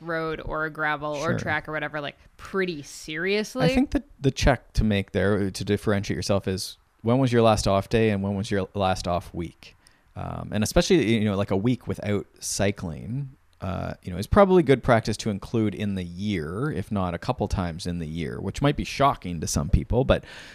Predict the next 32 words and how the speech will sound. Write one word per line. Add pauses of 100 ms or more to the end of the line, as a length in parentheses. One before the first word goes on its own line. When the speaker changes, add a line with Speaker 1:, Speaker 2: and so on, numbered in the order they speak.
(140)
Speaker 2:
you
know, (100)
these
days,
and,
and
it
can
be,
you
know,
I
guess
it
can,
what's
a
week?
It
could
be
three
days,
five
days,
it,
it
could
be
whichever, (420)
but (580)
you